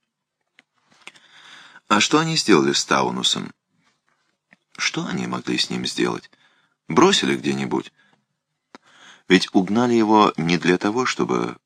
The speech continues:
пользоваться им. Сам понимаешь, это рискованно. А люди, похитившие семь миллионов,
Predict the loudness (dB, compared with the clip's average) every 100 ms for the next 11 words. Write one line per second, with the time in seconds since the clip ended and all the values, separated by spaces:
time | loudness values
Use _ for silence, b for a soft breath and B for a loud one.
0 | _ 0 2 2 -2 -6 -6 -8 -8 -10
1 | -14 _ _ _ _ -6 -2 -2 -4 -8
2 | -8 -6 -4 -2 -2 -2 0 -2 -2 -6
3 | -10 -12 B B B 0 2 4 2 0
4 | -4 -8 B B B 0 0 -2 -2 -2
5 | 0 0 0 0 0 2 0 0 -2 -8